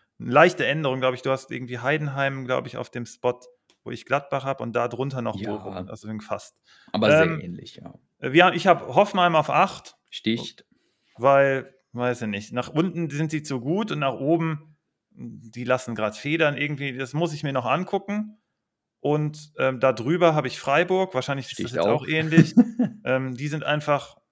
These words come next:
Speaker 1: genau dieser Kandidat auf der sieben. Das ist der best of the rest immer. Ich find die ganz cool. Ich
Speaker 2: hundert Prozent.
Speaker 1: find, ich find geil, wie die mit der Jugendarbeit immer nachgehen. Äh,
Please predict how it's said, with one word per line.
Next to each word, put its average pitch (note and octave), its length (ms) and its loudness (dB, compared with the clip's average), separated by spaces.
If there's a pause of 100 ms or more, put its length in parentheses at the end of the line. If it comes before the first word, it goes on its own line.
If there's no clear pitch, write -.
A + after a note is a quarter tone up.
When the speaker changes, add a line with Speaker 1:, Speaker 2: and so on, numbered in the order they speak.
(280)
Speaker 1:
genau F3+ 280 2
dieser G#3 260 2
Kandidat G3 440 2
auf F#3 140 0
der F3 140 0
sieben. D3 200 -4
Das C#3+ 120 -2
ist - 80 -12
der D3+ 280 -2 (140)
best A#2+ 840 -4
of - 160 -2
the F3+ 60 0
rest D#3+ 360 4
immer. G2+ 300 -4
Ich C3 100 -14
find F#3 140 -6
die A2+ 80 -2
ganz - 280 2
cool. C3 80 -2
Ich - 60 -6
Speaker 2:
hundert F2 60 -2
Prozent. - 0 -
Speaker 1:
find, - 180 -6 (240)
ich - 60 -14
find F3+ 380 -10
geil, F3 240 8
wie F3+ 120 0
die E3 120 -2
mit E3+ 160 -2
der E3 100 4
Jugendarbeit D#3+ 580 2
immer D#3+ 240 2
nachgehen. D3+ 720 0 (280)
Äh, C3+ 100 0